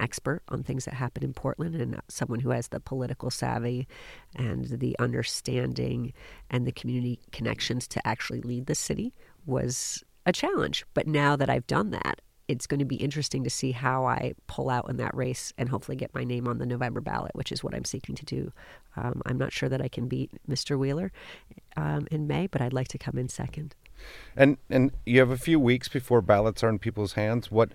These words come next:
Speaker 2: what are you, what, what do you feel like is your most effective strategy, or, or, uh,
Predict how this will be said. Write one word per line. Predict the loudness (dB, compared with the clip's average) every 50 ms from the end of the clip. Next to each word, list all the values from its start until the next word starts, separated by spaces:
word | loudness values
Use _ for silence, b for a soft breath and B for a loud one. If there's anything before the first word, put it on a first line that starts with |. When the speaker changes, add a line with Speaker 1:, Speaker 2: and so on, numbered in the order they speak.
| b b b b b b
Speaker 2:
what | -2 6 10 12 12 12 12 10
are | 8 8 8
you, | 6 4 6 6 8 8 8 8 6 6 4 4 4
what, | 4 2 2 4
what | 2 2 4
do | 2
you | 2
feel | 2 2 2
like | 2 2 0
is | 0 0
your | 2 2
most | 2 2 2 0 -4
effective | 0 2 2 2 2 0 -2 -2
strategy, | -2 -2 2 4 4 4 4 2 0 0 2 2 2
or, | 4 6 8 8 10 8 6 4 -2 -12 -4 4
or, | 8 8 8 8 4 0 -10 -14 -12
uh, | -10